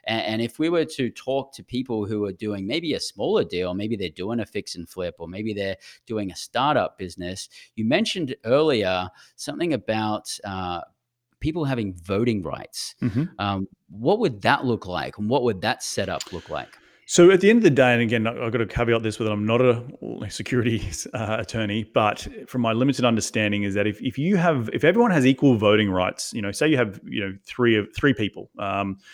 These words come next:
Speaker 2: me, I found the deal, Bryce, you know, has got money, and we might have a third person who's a contractor,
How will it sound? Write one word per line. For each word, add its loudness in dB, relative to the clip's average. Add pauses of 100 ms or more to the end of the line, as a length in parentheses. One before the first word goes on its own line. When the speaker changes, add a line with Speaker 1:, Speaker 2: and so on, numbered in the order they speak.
(340)
Speaker 2:
me, 4
I 6
found 4
the 2
deal, 4
Bryce, 0 (160)
you -10
know, -8 (160)
has -10
got -4
money, 0
and -4
we -4
might 0
have 0
a 2
third 2
person -2
who's -4
a -10
contractor, -8